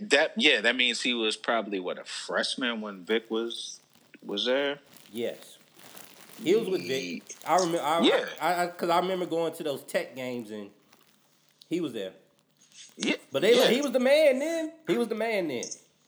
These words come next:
Speaker 2: I
Speaker 1: I
Speaker 2: mean, I
Speaker 1: mean,
Speaker 2: don't know
Speaker 1: like,
Speaker 2: what happened
Speaker 1: for
Speaker 2: when, when, I mean, when he, when he got to the Falcons, he, he was all right, but, I mean,
Speaker 1: I mean, he was overrated, but yeah.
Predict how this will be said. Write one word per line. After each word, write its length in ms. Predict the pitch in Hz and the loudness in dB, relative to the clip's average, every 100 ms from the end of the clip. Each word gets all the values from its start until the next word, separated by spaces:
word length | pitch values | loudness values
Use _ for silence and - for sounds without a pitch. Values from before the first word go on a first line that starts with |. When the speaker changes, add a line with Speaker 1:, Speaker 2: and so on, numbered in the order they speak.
| - _ - | -20 _ -8
Speaker 2:
I 60 | 143 | 0
Speaker 1:
I 40 | 156 | 2
Speaker 2:
mean, 100 | 160 | 4
I 20 | |
Speaker 1:
mean, 100 | 185 | 4
Speaker 2:
don't 80 | 196 | 4
know 40 | 202 | 4
Speaker 1:
like, 80 | - | 4
Speaker 2:
what 60 | |
happened 640 | 185 165 135 131 180 170 165 - | 4 6 6 6 4 -2 -6 -16
Speaker 1:
for 80 | 117 | -10
Speaker 2:
when, 240 | 143 156 151 - 127 | -4 -4 -6 -12 -8
when, 40 | |
I 60 | 147 | -4
mean, 240 | 160 151 | -2 -4
when 140 | 147 143 | -4 -6
he, 340 | 160 156 135 _ _ _ _ - _ _ _ _ _ _ _ _ _ _ - | -6 -8 -12 _ _ _ _ -20 _ _ _ _ _ _ _ _ _ _ -6
when 120 | 131 | -2
he 80 | 202 | 2
got 200 | 214 208 | 2 0
to 80 | 190 | -2
the 80 | |
Falcons, 720 | - 151 175 190 151 117 113 - | -4 -2 -2 -2 -4 -8 -10 -10
he, 200 | 190 208 | -10 -10
he 120 | 202 233 | -12 -12
was 140 | 208 | -4
all 220 | 156 95 76 | -2 -4 -4
right, 340 | 120 160 113 110 95 | -2 0 -2 -10 -14
but, 320 | 101 95 92 _ - | -12 -12 -14 _ -16
I 100 | 131 | -10
mean, 400 | 127 110 98 82 - - - - _ _ _ _ _ _ - | -8 -8 -8 -12 -16 -18 -20 -20 _ _ _ _ _ _ -12
Speaker 1:
I 60 | 113 | -4
mean, 240 | 165 151 | 0 0
he 140 | 180 | 0
was 180 | 190 139 | 0 2
overrated, 600 | 131 107 - 123 120 - - | 2 0 0 0 0 -4 -6
but 260 | 87 - | -8 -4
yeah. 380 | 123 123 - - | -2 0 -2 -4